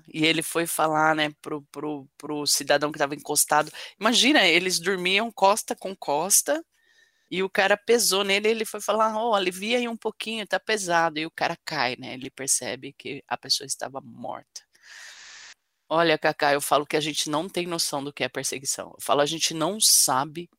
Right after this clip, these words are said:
o que é perseguição. A gente, nós podemos falar, descrever, você, você falou que lendo as informações do Timothy já te tocou.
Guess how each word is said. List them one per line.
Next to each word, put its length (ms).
o 100
que 240
é 120
perseguição. 760
A 80
gente, 800
nós 180
podemos 360
falar, 680
descrever, 480
você, 200
você 220
falou 180
que 120
lendo 500
as 140
informações 580
do 80
Timothy 540
já 120
te 240
tocou. 360